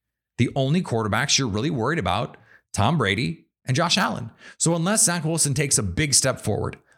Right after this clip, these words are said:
unless Justin Fields takes a big step forward, unless Carson Wentz is a guy that he hasn't been in five years, unless Jalen Hurts takes a big step forward, unless Tua Tagovailoa takes a big step forward,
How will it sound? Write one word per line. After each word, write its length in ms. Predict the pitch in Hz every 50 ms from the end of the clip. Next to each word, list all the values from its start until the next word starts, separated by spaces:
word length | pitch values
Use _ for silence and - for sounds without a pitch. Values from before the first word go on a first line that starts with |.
| _
unless 260 | - 151 202 226 226 226
Justin 400 | - - 185 180 - 165 156 139
Fields 380 | 113 143 139 117 107 101 -
takes 220 | - - 127 - -
a 40 |
big 380 | 123 107 92 - 151 180 175 143
step 260 | - - 147 139 -
forward, 400 | - 117 110 113 - 87 - - - _ _ - - - - - - _
unless 240 | 139 170 196 220 -
Carson 360 | - - 175 196 - - 160
Wentz 220 | 151 156 151 127 123
is 100 | 113 113
a 40 |
guy 160 | 101 127 127 120
that 120 | 110 98
he 140 | - - 175
hasn't 260 | 180 156 143 127 104
been 240 | - 135 135 135 131
in 240 | 120 117 117 110 101
five 420 | - - - 131 135 143 131 107
years, 500 | 113 113 - - - - - - - _ _ _ _ _ _ _ _ - - - - - _ _ _ -
unless 240 | 156 170 208 208
Jalen 360 | 208 208 180 180 185 175 151 127
Hurts 280 | 131 170 165 123 -
takes 220 | - 131 120 - 113
a 40 |
big 240 | 95 87 139 160 156
step 240 | - - 147 135 113
forward, 440 | - - - - - - - - - - - -
unless 240 | - 151 196 202 202
Tua 320 | - - - 170 190 175 143
Tagovailoa 600 | - 156 151 147 135 123 113 127 175 190 127 101
takes 200 | - 135 131 -
a 40 | 135
big 320 | 110 95 95 139 151 139
step 240 | - - 143 131 -
forward, 420 | - 160 202 202 165 - 190 190